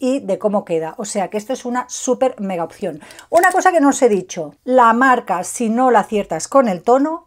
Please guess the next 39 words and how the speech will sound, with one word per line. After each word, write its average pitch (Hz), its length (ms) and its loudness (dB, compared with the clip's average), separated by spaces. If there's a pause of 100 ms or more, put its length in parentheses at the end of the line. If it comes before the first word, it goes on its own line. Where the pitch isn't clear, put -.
(120)
te 214 140 -2
devuelve 262 720 0
el 190 180 -6
dinero. 175 380 -8
Tú 247 100 -2
tienes 220 260 -6
quince 254 380 -6
días, 175 320 -8
creo 214 240 -6
que 196 80 -10
son, 160 300 -10
tengo 247 160 2
que 220 100 -4
mirarlo, 143 300 -10
déjame 220 340 -6
mirarlo 226 400 -2
para 180 240 0
no 202 240 -6
engañaros 185 920 -4 (480)
y 247 200 0
deciros 214 560 0
exactamente, 262 960 -2
aquí 208 340 -4
con 175 220 -6
móvil 226 280 0
en 175 140 -2
mano, 233 380 -4 (500)
eh, 220 380 2
qué 285 160 6
es 311 100 -6
la 269 120 0
garantía 220 520 0
Love 254 520 -2 (220)
It. 196 280 -6 (140)
Esto 277 380 -4
se 220 120 -8
llama 208 180 -2
garantía 196 480 -4
Love 196 300 -4